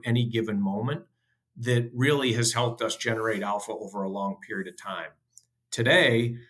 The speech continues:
there's been a massive amount of dollars raised in the private credit space. There's still a massive amount of dry powder that needs to be put to work. And you're seeing the definition of private credit kind of morph.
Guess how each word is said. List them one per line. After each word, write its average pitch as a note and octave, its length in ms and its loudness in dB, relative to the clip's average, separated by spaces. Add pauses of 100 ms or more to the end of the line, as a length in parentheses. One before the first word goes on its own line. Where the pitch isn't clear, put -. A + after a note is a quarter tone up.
(220)
there's A2+ 220 2
been A#2+ 220 4
a A2 320 0
massive A#2 640 2
amount G#2 460 0 (100)
of G#2 260 -2
dollars G2+ 400 -2
raised G2 380 -4
in G2+ 40 -4
the F#2+ 80 -4
private G2 380 -4
credit F#2+ 320 -6
space. - 560 -6 (320)
There's G#2+ 180 2
still D3+ 300 4
a A2+ 80 2
massive A2 400 2
amount G#2 300 0
of - 80 -6
dry G#2 300 0
powder A2 600 0 (180)
that A2 140 -4
needs G#2+ 240 -2
to G#2 60 -6
be G2+ 100 -2
put A2 280 -6
to G#2 80 -6
work. G2+ 420 0 (500)
And C#3 140 0
you're C#3+ 100 4
seeing G3+ 320 4
the F3+ 80 4
definition C#3+ 960 2
of A2 260 0
private A2 440 0
credit G2+ 420 -2
kind G2+ 240 -2
of F#2 80 -2
morph. F2+ 540 -6